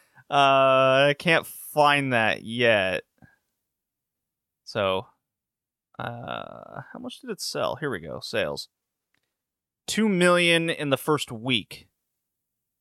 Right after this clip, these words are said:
So, does that break e-, that has to, no. I don't know if that, <laughs> I don't know if that breaks even. <laughs>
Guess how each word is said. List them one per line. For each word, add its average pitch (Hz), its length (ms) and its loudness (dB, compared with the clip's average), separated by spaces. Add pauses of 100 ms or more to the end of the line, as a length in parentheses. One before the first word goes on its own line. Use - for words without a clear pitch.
(680)
So, 110 1160 0 (920)
does 131 200 -12
that 156 320 -2 (400)
break 170 260 -4
e-, - 120 -20 (600)
that 208 140 -6
has 226 240 2
to, 107 120 -12 (140)
no. 175 440 -8 (600)
I - 540 -20
don't 175 80 -10
know 139 80 -4
if 127 80 -10
that, 131 260 2
<laughs> - 60 -16
I 139 80 0
don't 220 140 4
know 220 100 4
if 185 60 -2
that 208 140 4
breaks 185 280 2
even. 156 300 2
<laughs> - 60 -18